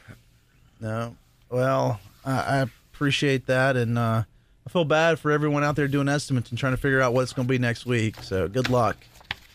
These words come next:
Speaker 2: Good luck.
Speaker 1: It's scary.
Speaker 2: It is. All About Home Construction. Check out the Facebook page. We'll see you guys next week. Thanks for listening.
Speaker 1: Bye.
Speaker 2: Thanks for listening to All About Home Construction. We air every week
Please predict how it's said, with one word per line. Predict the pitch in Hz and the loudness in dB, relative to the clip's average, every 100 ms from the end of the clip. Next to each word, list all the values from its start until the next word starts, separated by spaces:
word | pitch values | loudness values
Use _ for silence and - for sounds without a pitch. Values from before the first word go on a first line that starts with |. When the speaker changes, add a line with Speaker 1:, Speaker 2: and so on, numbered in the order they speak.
| - - | -20 -10
Speaker 2:
Good | 107 | -6
luck. | 107 107 90 - - _ - | -4 -2 -4 -8 -16 _ -2
Speaker 1:
It's | 120 104 | -2 -2
scary. | - - 117 92 80 - | -6 0 2 2 -2 -4
Speaker 2:
It | 120 120 | -2 0
is. | 107 87 85 - - _ | 0 -2 -6 -16 -20 _
All | 190 233 | 0 2
About | 233 214 | 2 2
Home | 233 | 2
Construction. | 208 202 233 233 - 226 190 | 2 0 2 2 2 0 0
Check | 247 240 | 0 0
out | 190 | 0
the | 180 | 0
Facebook | 214 - 190 | 0 0 -2
page. | 214 208 196 160 - - - _ | 2 4 4 2 -2 -4 -12 _
We'll | 151 | -4
see | 135 - 160 | 0 0 2
you | 131 | 2
guys | 139 135 135 135 | 2 2 2 2
next | 151 151 - | 0 0 0
week. | 202 202 | -2 0
Thanks | - 139 | -2 -2
for | - | 0
listening. | 180 - 147 120 - - - - - | 0 2 0 -2 -8 -20 -20 -20 -6
Speaker 1:
Bye. | 113 107 - - _ _ - | 0 0 -2 -10 _ _ 0
Speaker 2:
Thanks | 269 | 2
for | - 214 | 4 4
listening | 202 185 | 6 6
to | 165 | 6
All | 165 | 6
About | 156 143 | 6 6
Home | 160 | 4
Construction. | 143 143 180 160 170 165 | 4 4 4 4 4 4
We | 240 | 4
air | 185 190 196 | 6 6 6
every | 190 208 220 | 4 4 4
week | 196 214 214 | 4 4 2